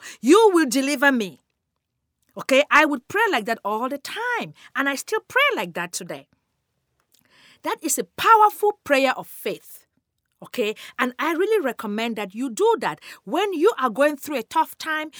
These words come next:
you remind the Lord of his promises. As you do that, you are speaking forth your faith, and it really impresses God. God's blessings will manifest because you are standing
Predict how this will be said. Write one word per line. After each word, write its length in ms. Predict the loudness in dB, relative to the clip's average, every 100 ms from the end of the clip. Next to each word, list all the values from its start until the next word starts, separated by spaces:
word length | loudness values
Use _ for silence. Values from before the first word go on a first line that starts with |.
| -12
you 380 | 2 6 6 4
remind 640 | 0 0 2 2 0 -2
the 100 | -2
Lord 420 | -2 0 0 0 -4
of 180 | -10 -10
his 140 | -14
promises. 840 | -4 -2 -2 -4 -8 -8 -12 -12 -18 _ -16 -16 -4 2
As 260 | 2 2
you 100 | 0
do 260 | 2 4 4
that, 260 | 2 -2 -4 -8 -6
you 200 | 2 2
are 200 | 4 0 0
speaking 460 | -8 -2 -2 -2
forth 600 | -6 -10 0 2 2 -2 _ _ _ _
your 120 | -8
faith, 560 | -4 -2 0 -2 -6 -20 -6
and 180 | 0 0 0
it 140 | -12 -12 -10
really 640 | 0 2 2 0 -2 -8 _ -8
impresses 640 | -8 -2 -2 0 -2 -4
God. 500 | -2 -4 -4 -6 -8 -12 -20 -18 -18 -6
God's 540 | 2 4 6 4 -2 -8 -14
blessings 800 | -2 0 2 -2 -2 -4 -6 -8 -12 _
will 260 | 0 2 2
manifest 760 | 0 -4 -8 -8 -8 -6 -8 -12 -10
because 320 | -4 -4 0
you 120 | -2
are 100 | -2
standing 540 | -8 0 2 2 0